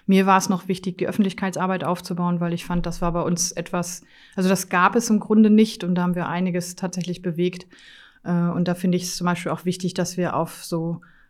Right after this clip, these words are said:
Plattformen wie den digitalen Staat und sowas rausgehen, weil da der Datenschutz bisher selten mit Präsenz gezeigt hat. Und ich finde es unglaublich wichtig, Datenschutz und Digitalisierung zusammenzudenken. Und das kann man unglaublich gut auch auf diesen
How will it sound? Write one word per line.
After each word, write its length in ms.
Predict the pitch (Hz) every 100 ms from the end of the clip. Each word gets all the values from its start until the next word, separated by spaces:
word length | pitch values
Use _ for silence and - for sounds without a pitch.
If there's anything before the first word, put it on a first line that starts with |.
| _
Plattformen 520 | - 190 - 190 185 180
wie 60 |
den 160 | 180 175
digitalen 520 | 170 175 - 170 170
Staat 360 | - 170 180 185
und 140 | 190
sowas 320 | 180 180 180
rausgehen, 480 | 165 170 175 185 175
weil 100 | 170
da 140 | 170
der 100 | 170
Datenschutz 540 | 175 165 165 180 180 -
bisher 280 | 175 180 175
selten 520 | 175 175 175 175 170 - _
mit 220 | 185 180 185
Präsenz 500 | 180 170 190 233 -
gezeigt 480 | 196 - 196 -
hat. 180 | 202 185
Und 160 | 165 165
ich 160 | -
finde 240 | - 185 170
es 140 | 180
unglaublich 640 | 180 196 180 170 180 170 175
wichtig, 480 | 185 - 185 - - - - -
Datenschutz 520 | 175 180 - 202 -
und 100 | 175
Digitalisierung 800 | 185 185 180 180 170 185 180 180
zusammenzudenken. 960 | 180 175 180 202 202 180 190 196 196 170
Und 140 | 170
das 160 | 175 -
kann 140 | 175
man 160 | 175 -
unglaublich 480 | 180 175 165 175
gut 200 | - 180
auch 80 | -
auf 140 | 131 -
diesen 400 | 190 175 170